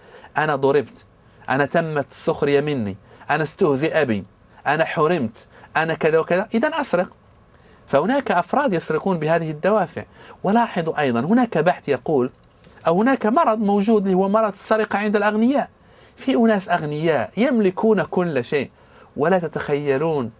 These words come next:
أنهم يسرقون أبسط الأشياء، يسرقون بضاعة ب-، بأفلاس، يسرقون لأن عندهم دوافع داخلية،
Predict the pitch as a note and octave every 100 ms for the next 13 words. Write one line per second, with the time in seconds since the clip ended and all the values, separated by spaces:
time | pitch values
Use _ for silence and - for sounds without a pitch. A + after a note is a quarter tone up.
0 | _ - - D3+ D#3 D3+ C#3+ - C3+ -
1 | C#3+ B2+ C#3 - D#3 - D3 B2+ A#2+ F#3
2 | G3 G3+ - G#3+ F3 F3 G#3 G#3 F#3 E3
3 | D#3 B2 - _ _ _ - - - -
4 | - D3 E3+ F3+ F3 G#3 G#3 B2 - -
5 | - _ _ _ - - - F3+ F#3 F#3
6 | F#3 A#3 A3+ B2+ - _ _ _ _ -
7 | F#3 B3+ B3 G3 G#3 G3+ F3 D#3 D3 C#3
8 | G3 G3+ E3 D#3+ D#3+ - D3 D3 C3+